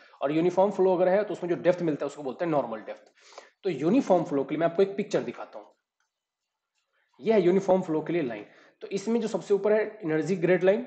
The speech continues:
जो कि V square upon two जी के equal होता है water surface से, Energy line, water surface line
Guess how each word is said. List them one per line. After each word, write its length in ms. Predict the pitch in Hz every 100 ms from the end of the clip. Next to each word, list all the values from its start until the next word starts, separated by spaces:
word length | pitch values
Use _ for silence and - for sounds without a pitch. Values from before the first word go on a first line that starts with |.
| -
जो 120 | 139
कि 100 | 147
V 180 | 135 156
square 240 | 151 147
upon 240 | 143 147 143
two 100 | 143
जी 120 | 160
के 240 | 156 156
equal 200 | 147 160
होता 200 | 147 143
है 60 | 190
water 260 | 139 127 151
surface 340 | 147 - 170
से, 100 | 208 214 - - _ _ 170
Energy 480 | 190 202 196 247 - - _ _ _ _ _ _ _ _ _
line, 340 | 170 170 220 233 - - _ _ _ _ -
water 240 | 135 196
surface 400 | 190 156 220 214
line 300 | 196 202 214